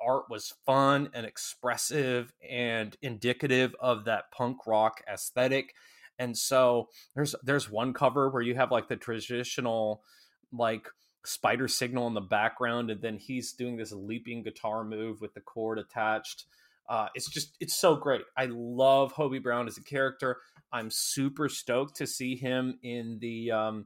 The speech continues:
Spider-Verse, uh, Across the Spider-Verse coming up, voiced by Daniel Kaluuya. I'm like, "Come on, just come on." I,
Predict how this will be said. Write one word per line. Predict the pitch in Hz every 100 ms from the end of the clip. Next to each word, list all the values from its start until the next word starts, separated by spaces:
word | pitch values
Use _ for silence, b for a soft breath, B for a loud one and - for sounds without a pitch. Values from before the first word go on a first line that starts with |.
| _ -
Spider-Verse, | - 120 120 123 123 120 - - - _ _ _ -
uh, | 113 104
Across | 127 143 127
the | 117
Spider-Verse | - 123 123 131 -
coming | 143 127 127
up, | 131 131 b b b 107
voiced | 127 160 170
by | 185
Daniel | 160 120 127 143
Kaluuya. | - 123 113 120 131 131
I'm | 127
like, | 107 95
"Come | - 123
on, | 98 104 101 - _ -
just | 151 113 - -
come | - 190 143 123
on." | 127 120 110 90 92 b b b - -
I, | 143 135